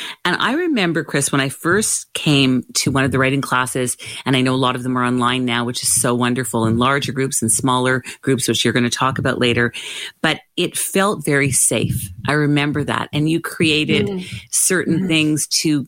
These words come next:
Speaker 1: create that safety, to make that place feel safe. And,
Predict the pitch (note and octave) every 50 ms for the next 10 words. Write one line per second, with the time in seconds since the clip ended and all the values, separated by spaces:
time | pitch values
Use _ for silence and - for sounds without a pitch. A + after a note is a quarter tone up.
0 | - - - - E3+ G3 G#3 A3+ - - A#2 - - - - A#2+ G#2+ - - A#2+
1 | - - D3 D3+ E3+ E3+ - - C#3+ A#2+ C#3 - - _ _ - - - C#3 A#2+
2 | A2+ - - - - F#3+ G#3+ G#3+ F#3+ - - - A2+ A#2 B2 B2+ - - - -
3 | - - - - - - - _ - D#3 D#3 D3+ D3 D3 D3 C#3+ -